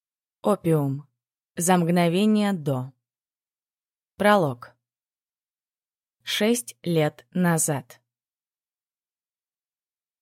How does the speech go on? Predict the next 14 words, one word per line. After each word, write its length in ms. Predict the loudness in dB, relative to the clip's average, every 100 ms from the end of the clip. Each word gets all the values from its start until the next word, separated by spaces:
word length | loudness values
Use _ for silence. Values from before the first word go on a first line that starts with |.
| _
Мои 300 | 2 4 6
ноги 380 | 4 6 4 2
и 140 | -2 -2
шея 380 | -2 -2 0
затекли, 680 | 0 -2 -4 -4 -2 -2 -4 -10 _ _
в 80 | -4
желудке 600 | 2 4 6 4 2 2
отчаянно 520 | 2 2 2 4 2 0
крякает 600 | 2 2 2 2 0 0
голод. 640 | 0 0 0 -8 -14 -20 _ _ _ _ _
Меня 340 | -2 2 2 2
безумно 560 | 0 0 0 0 0
мучает 480 | 0 -2 -4 -4 -4
жажда 420 | -2 -2 -2 -6